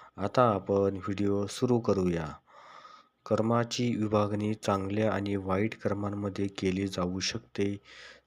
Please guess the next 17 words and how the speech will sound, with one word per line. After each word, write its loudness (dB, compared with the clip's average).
चांगले 2
कर्म 2
हे 0
इतरांसाठी 0
दाखवलेल्या 0
दयाळू 6
वृत्तीचे -2
परिणाम -2
आहे, -2
तर 4
वाईट 2
कर्म 4
हे -2
जाणून 4
बुजून 0
इतरांना -2
दिलेल्या 0